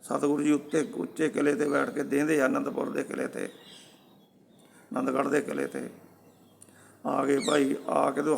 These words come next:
ਹਾਥੀ ਆਇਆ ਨਾ ਤੇ ਲੱਗਿਆ ਦਰਾਂ ਚ ਨੂੰ ਬਣਨ ਨੂੰ, ਤੇ ਭਾਈ ਬਚਿੱਤਰ ਸਿੰਘ ਨੇ ਦਰਵਾਜ਼ਾ ਖੋਲ੍ਹ ਲਿਆ, ਪੈਦਲ ਫੌਜ ਨੂੰ ਕਹਿਤਾ ਤੇ ਭਾਈ ਉਦੈ ਸਿੰਘ ਵੀ, "ਆ ਜਾਓ ਮੇਰੇ ਮਗਰ ਹੁਣ ਤੇ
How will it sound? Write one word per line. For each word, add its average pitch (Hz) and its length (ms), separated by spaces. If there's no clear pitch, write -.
ਹਾਥੀ 131 420
ਆਇਆ 139 220
ਨਾ 156 100
ਤੇ 185 100
ਲੱਗਿਆ 139 360
ਦਰਾਂ 135 260
ਚ 139 80
ਨੂੰ 143 160
ਬਣਨ 139 180
ਨੂੰ, 139 240
ਤੇ 160 140
ਭਾਈ 143 380
ਬਚਿੱਤਰ 139 500
ਸਿੰਘ 139 240
ਨੇ 151 120
ਦਰਵਾਜ਼ਾ 131 640
ਖੋਲ੍ਹ 147 320
ਲਿਆ, 135 200
ਪੈਦਲ 143 340
ਫੌਜ 143 220
ਨੂੰ 151 180
ਕਹਿਤਾ 156 280
ਤੇ 151 120
ਭਾਈ 143 400
ਉਦੈ 151 200
ਸਿੰਘ 139 180
ਵੀ, 151 140
"ਆ 147 160
ਜਾਓ 151 120
ਮੇਰੇ 147 220
ਮਗਰ 139 360
ਹੁਣ 131 160
ਤੇ 139 140